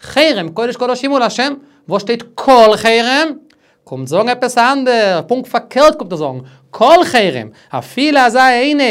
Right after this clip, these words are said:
וואס איז אין קודש למזבח, איז עכט חל אויף דעם החרם. אפילו אז איינע, וואס איז להשם, איז עכט חל אויף דעם החרם. אז דאס דארף גיין פאר די כהנים, ווי פיל ער האט נאך אין דעם קרבן, אז ער מוז גערעדט אין די משנה. פרעגט די גמרא,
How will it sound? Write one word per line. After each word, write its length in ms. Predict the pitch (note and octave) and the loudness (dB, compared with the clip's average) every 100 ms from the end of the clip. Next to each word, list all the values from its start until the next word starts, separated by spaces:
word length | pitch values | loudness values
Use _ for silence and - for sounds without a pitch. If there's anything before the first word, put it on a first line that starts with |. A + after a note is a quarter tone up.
| E3 | -2
וואס 200 | F#3 G3 | -6 -8
איז 140 | G3+ | -10
אין 120 | G#3 | -12
קודש 420 | G3 G#3 A#3+ B3+ B3 | -8 -6 -4 -6 -6
למזבח, 720 | B3 B3 G3+ A#3+ E4 F4+ - - _ - | -6 -6 -4 -2 2 2 0 -10 _ -14
איז 180 | C#3+ C3+ | -12 -8
עכט 360 | A#3 D4 - - | -4 -2 -2 -4
חל 240 | - C4 | 0 2
אויף 100 | B3+ | 2
דעם 160 | A#3+ G#3+ | -2 -4
החרם. 720 | F3 - B3 C#4+ B3+ B3 A#3 - _ D#3 | -6 -4 -4 -2 -2 -2 -6 -14 _ -14
אפילו 180 | F3 A#3+ | -6 -4
אז 100 | A3 | 0
איינע, 300 | G#3 A#3 A#3+ | 0 0 -2
וואס 160 | A#3 | -4
איז 60 | G3+ | -6
להשם, 420 | F3 E3+ B3+ C#4 C4 _ - | -6 -6 -6 -6 -8 _ -18
איז 140 | C3+ D#3+ | -8 -6
עכט 240 | G#3+ G3 | -4 -4
חל 120 | G3 | -2
אויף 100 | G3+ | -2
דעם 120 | G3+ | -2
החרם. 440 | A3 C4 C#4 B3 A3 | -4 -2 -2 -2 -4
אז 60 | |
דאס 100 | F#3 | -2
דארף 140 | G#3 G#3 | -2 -2
גיין 180 | G#3+ A3 | -4 -8
פאר 120 | E3 | -10
די 80 | F3 | -8
כהנים, 520 | G#3+ A#3+ C#4 B3+ A#3 A#3 _ - | -4 0 0 -2 -6 -10 _ -12
ווי 200 | C#3+ B3+ | -4 -4
פיל 240 | - A3 G3 | -4 -8 -4
ער 180 | G3 | -2
האט 120 | A#3 A#3 | -2 -4
נאך 140 | F3 | -8
אין 100 | F3 | -6
דעם 160 | A3 A3 | -6 -2
קרבן, 380 | C4+ C4 A#3 A3+ | 0 0 -2 -8
אז 140 | F3+ F#3 | -8 -4
ער 100 | A3+ | -4
מוז 120 | G#3 | -4
גערעדט 380 | E3+ G3 G3+ G3+ | -4 -4 -4 -6
אין 120 | F3+ F3 | -12 -10
די 100 | E3 | -10
משנה. 340 | A#2 A#2 F2 _ _ _ | -12 -16 -20 _ _ _
פרעגט 200 | D3 F3+ | -8 -6
די 80 | E3+ | -6
גמרא, 360 | F3 F3 G#3+ | -4 -2 0